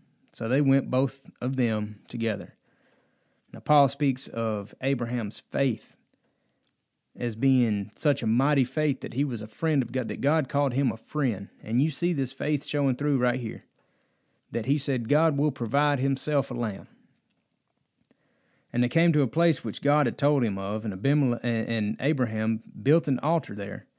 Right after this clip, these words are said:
and laid the wood in order, and bound Isaac his son, and laid him on the altar upon the wood. And Abraham stretched forth his hand,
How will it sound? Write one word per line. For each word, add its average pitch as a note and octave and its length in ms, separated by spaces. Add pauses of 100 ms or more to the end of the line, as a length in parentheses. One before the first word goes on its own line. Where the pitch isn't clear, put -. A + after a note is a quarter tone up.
(440)
and A2+ 160
laid C3+ 200
the B2+ 80
wood D3+ 240
in A2+ 100
order, A2+ 400 (300)
and G#2 200
bound C#3 240
Isaac C#3+ 380
his D3+ 180
son, G#2 480
and A2+ 140
laid C3+ 200
him C3+ 140
on D#3+ 180
the C3+ 60
altar A2 600
upon A2 300
the G#2+ 60
wood. B2+ 360 (1160)
And A#2+ 140
Abraham C3+ 460
stretched - 360
forth E3 220
his C#3 160
hand, A#2+ 400